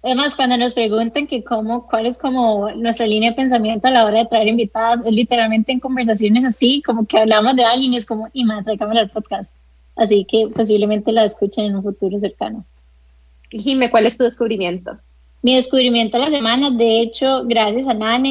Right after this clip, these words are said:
Speaker 1: y es que he estado como explorando como las diferentes maneras en las que uno puede hacer café, como, no sé, que la prensa francesa, que el que es como dripping y todo ese tipo de cosas. Bueno, Nane me contó que uno no hace café con agua hirvi-, hirviendo, y eso me pareció como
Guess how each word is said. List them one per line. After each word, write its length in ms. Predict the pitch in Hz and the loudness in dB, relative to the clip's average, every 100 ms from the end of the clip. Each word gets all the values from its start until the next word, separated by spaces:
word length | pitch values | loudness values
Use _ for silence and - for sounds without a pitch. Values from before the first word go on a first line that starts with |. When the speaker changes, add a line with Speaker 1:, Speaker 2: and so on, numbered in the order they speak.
| 254 | -2
Speaker 1:
y 140 | 208 | -2
es 100 | 214 | -2
que 60 | - | -2
he 20 | |
estado 240 | 214 240 262 | 0 0 0
como 260 | 277 262 208 | -4 -6 -4
explorando 720 | 233 - 214 208 202 202 214 | -6 -2 0 0 -2 -4 -2
como 200 | 262 254 | -2 -2
las 140 | 247 | 0
diferentes 500 | 226 208 202 196 233 | 0 0 -2 -2 0
maneras 440 | 247 233 214 226 240 | 2 2 2 2 2
en 80 | 240 | 0
las 100 | 220 | 0
que 80 | 208 | 0
uno 100 | 208 | -2
puede 220 | 214 233 | 2 2
hacer 180 | 233 233 | 2 0
café, 340 | 240 - 233 | -2 0 -2
como, 340 | 226 226 208 196 | 0 -4 -4 -4
no 140 | 226 214 | -4 -2
sé, 160 | 226 | -2
que 80 | 220 | -2
la 80 | 202 | -4
prensa 320 | 196 214 214 | -4 -4 -2
francesa, 760 | 202 214 202 240 247 240 240 226 | -2 -2 -2 0 0 2 2 2
que 120 | 214 | -2
el 80 | 196 | -2
que 80 | 208 | -4
es 100 | 196 | -2
como 260 | 233 240 | -2 0
dripping 500 | 202 226 226 247 240 | 0 0 0 2 2
y 80 | 214 | 2
todo 160 | 196 214 | 0 -4
ese 80 | 214 | -4
tipo 220 | 240 254 | -2 -2
de 80 | 214 | 0
cosas. 380 | 226 233 269 _ _ _ _ - | 0 -2 -6 _ _ _ _ -2
Bueno, 260 | 240 240 226 | 2 4 2
Nane 320 | 233 233 233 | 2 2 2
me 120 | 254 | 2
contó 680 | 262 247 - 294 269 302 - _ - | 0 -2 2 2 2 -2 -6 _ -10
que 460 | - 247 262 277 - | 0 2 0 -4 -8
uno 240 | 240 226 | -6 -4
no 100 | 233 | -2
hace 160 | 233 262 | -2 -2
café 300 | 247 220 233 | -4 -2 -4
con 180 | 247 226 | -2 -2
agua 160 | 220 | 0
hirvi-, 320 | 233 226 233 233 | 0 0 0 -2
hirviendo, 500 | 233 202 214 254 208 | -4 2 2 4 2
y 80 | 208 | 2
eso 140 | 233 | 2
me 80 | 247 | 2
pareció 340 | 247 233 208 208 | 2 2 2 0
como 340 | 262 240 208 | 2 0 0